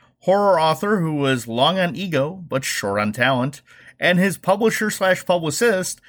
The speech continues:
Dean Lerner, played by Holness and Ayoade, respectively.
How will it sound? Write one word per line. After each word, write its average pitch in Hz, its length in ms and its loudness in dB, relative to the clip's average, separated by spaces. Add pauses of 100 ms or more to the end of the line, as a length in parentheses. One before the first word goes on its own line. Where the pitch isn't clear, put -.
(200)
Dean 120 260 0
Lerner, 131 440 0 (220)
played 131 260 2
by 135 160 6
Holness 165 400 -2
and 139 160 -4
Ayoade, 123 580 2
respectively. 120 680 -2